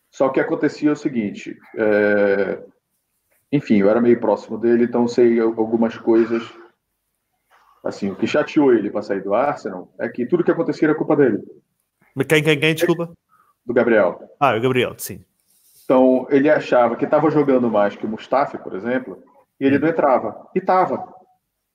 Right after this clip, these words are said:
Speaker 1: Então, ele falou assim, "Pô, eu quero jogar."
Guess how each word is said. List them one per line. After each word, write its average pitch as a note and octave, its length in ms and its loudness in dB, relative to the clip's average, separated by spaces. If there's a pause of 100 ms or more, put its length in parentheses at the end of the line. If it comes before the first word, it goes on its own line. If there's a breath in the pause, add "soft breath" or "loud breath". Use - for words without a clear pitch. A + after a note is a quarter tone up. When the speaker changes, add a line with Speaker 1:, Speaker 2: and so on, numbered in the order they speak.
(580)
Speaker 1:
Então, D3+ 800 0 (540)
ele D3+ 100 -2
falou E3 140 -2
assim, - 100 -20
"Pô, D3+ 140 2
eu A#2+ 80 0
quero G#2+ 180 -2
jogar." D3 480 0